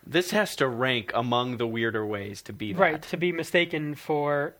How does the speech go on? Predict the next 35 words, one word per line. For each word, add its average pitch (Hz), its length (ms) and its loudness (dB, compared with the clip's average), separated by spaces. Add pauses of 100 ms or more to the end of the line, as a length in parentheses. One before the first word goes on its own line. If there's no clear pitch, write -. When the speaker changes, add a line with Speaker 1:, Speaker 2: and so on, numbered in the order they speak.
Speaker 2:
you 185 120 0
know, 151 380 -2
uh, 202 160 -2
just 175 100 -8
Speaker 1:
Be 220 160 4
mistaken 185 460 4
for 156 80 -2
someone 135 320 0
famous, 92 400 -2
yes. - 360 -4
Speaker 2:
Well, 262 200 6
and 226 200 2
it's 226 120 -2
like 190 180 4
fam-, 220 240 0
it's 196 240 0
like, 175 140 2
you 196 80 0
know, 175 80 6
the 156 180 -2
record-setting, 160 960 0
you 170 80 4
know, 156 160 2
crazy 165 560 0
best 170 400 0
F 190 200 0
one 170 160 2
driver 151 300 2
ever, 151 260 0
arguably. 147 400 0
What, 220 220 2
you 202 60 2
know, 185 100 4
it's 175 140 0
like, 175 180 2